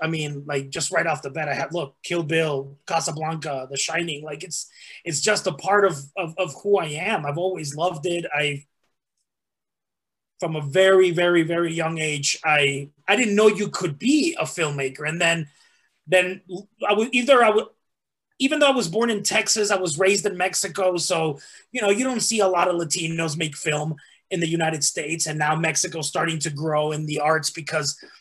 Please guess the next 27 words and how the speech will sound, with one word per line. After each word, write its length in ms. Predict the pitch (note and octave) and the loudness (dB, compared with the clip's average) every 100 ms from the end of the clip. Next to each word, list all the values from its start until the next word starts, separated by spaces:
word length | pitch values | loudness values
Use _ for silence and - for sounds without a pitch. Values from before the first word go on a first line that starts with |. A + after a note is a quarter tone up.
| _ | _
the 120 | F3 A#3+ | 0 4
arts 180 | B3+ | 4
was 140 | A3+ F#3+ | 2 0
a 40 | |
very 420 | F3 G#3 G#3 G3+ | 4 6 6 4
particularly, 840 | D#3 F3+ - G#3 G#3+ G3 F3+ F#3 E3+ | -2 -6 -4 0 4 4 2 -6 -6
like, 200 | E3+ D#3 | -8 -4
very 320 | B3 D#4 C4+ | -2 0 0
small 640 | - G#3+ A3 G#3+ F#3+ E3 _ _ _ - | 0 0 0 2 0 -4 _ _ _ -4
in, 160 | F#3+ | -2
in, 180 | G#3 G3 | 0 0
in 140 | G3+ G3+ | 0 2
the 100 | F#3+ | 6
realm 280 | G#3 G#3 G3 | 6 6 4
of 160 | D#3 | 0
what 200 | F3+ F#3+ | 0 0
the 100 | E3+ | 0
country, 760 | D3+ F#3+ F#3+ - G3 F3+ F3 E3+ | -2 -2 0 0 2 0 0 -2
you 100 | G3 | -4
know, 120 | D#3+ | -2
supports 680 | D3+ - D#3 F#3+ G3+ G3+ F#3+ | -4 -6 -6 4 6 6 4
and 120 | E3 E3+ | 0 0
loves. 360 | F3+ F#3 F3 | 4 4 2
And 80 | E3 | -6
it's 140 | D#3+ | -8
very 180 | - A3+ | -8 -8
small. 460 | - G3 F#3+ F#3 | -8 -8 -6 -6